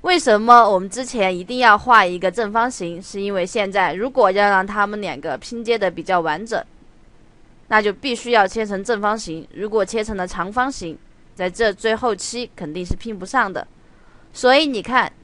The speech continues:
它们拼好之后，它们其实的外轮廓就是一个正方形。这就是当时为什么我们要先绘制一个作为参考，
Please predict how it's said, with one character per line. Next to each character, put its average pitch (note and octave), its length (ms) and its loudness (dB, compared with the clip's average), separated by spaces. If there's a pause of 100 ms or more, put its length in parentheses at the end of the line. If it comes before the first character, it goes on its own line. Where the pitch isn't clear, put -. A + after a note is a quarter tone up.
它 G#3 140 -2
们 G#3 80 -8
拼 A#3 200 -8
好 G#3 160 0
之 A3 160 -6
后， A#3 260 2 (360)
它 F3+ 180 -4
们 F3+ 200 -6
其 F3 240 -12
实 F3+ 200 -12
的 F3 140 -2
外 G#3 160 4
轮 E3+ 180 -8
廓 G#3+ 260 -2 (140)
就 F#3+ 160 -4
是 F3 220 -10
一 D#3+ 80 -8
个 F3 100 -6
正 F#3 220 -8
方 G3+ 180 -4
形。 F3 320 -10 (800)
这 A#3+ 140 2
就 A3 140 0
是 - 160 -10
当 G3+ 260 0
时 E3+ 280 -6
为 G3 120 -2
什 F3+ 220 -8
么 D#3+ 220 -6
我 D3+ 80 -10
们 D3+ 120 -12
要 D3+ 220 -8
先 F#3 260 -4
绘 G3 220 -6
制 E3+ 180 -12
一 D3+ 140 -10
个 D#3+ 180 -6
作 F3+ 200 -4
为 D#3+ 100 -4
参 A3 240 -10
考， F#3 320 -6